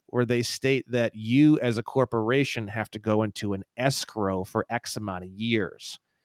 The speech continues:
That escrow is the jail. <laughs> You're going into it. So basically, you're, you're basically like a box, like a cardboard box, and they're, they're sending you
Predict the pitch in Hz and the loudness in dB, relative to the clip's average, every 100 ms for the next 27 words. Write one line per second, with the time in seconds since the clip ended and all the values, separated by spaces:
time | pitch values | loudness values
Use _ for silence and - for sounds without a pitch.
0 | _ _ - 123 - 175 - - 117 110 | _ _ 2 4 8 6 6 4 4 4
1 | 113 110 101 156 135 98 - 117 - - | 0 -6 -2 2 2 2 -6 -12 -12 -12
2 | - - - - - _ _ - - 160 | -14 -10 -12 -12 -20 _ _ -4 4 6
3 | 180 202 170 165 147 131 - - _ - | 10 10 10 6 4 2 -2 -20 _ 6
4 | 160 160 165 202 196 165 143 160 170 147 | 8 10 10 8 6 0 4 4 4 0
5 | 147 156 175 - 135 127 127 110 92 131 | 2 2 2 0 -2 0 0 -2 2 8
6 | 139 95 123 - 110 - - 135 110 113 | 8 6 -2 -4 -6 -4 0 0 2 -2
7 | 101 120 127 85 - - - _ _ _ | 2 4 4 2 -6 -10 -14 _ _ _
8 | _ - 123 131 131 127 123 - 175 170 | _ -8 -4 -4 -4 -6 -6 0 0 2
9 | 151 135 131 127 | -2 -2 0 0